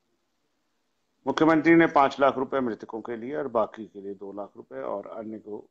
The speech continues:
उस हिसाब से घोषणा कर दी कि ये मुआवजा दिया जाएगा। इन मुआवजे से क्या वो मृतक वापस आ जाएंगे?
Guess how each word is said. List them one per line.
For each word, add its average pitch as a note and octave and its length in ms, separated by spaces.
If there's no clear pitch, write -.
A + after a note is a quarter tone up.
उस - 120
हिसाब F#2 300
से G#2 200
घोषणा A2+ 400
कर F#2+ 160
दी F2+ 260
कि - 200
ये G#2+ 60
मुआवजा A2 420
दिया B2 220
जाएगा। E2 460
इन C#3+ 120
मुआवजे C#3 440
से D3 140
क्या A#2 400
वो A#2+ 100
मृतक A2 340
वापस G#2 340
आ G2+ 80
जाएंगे? A2+ 440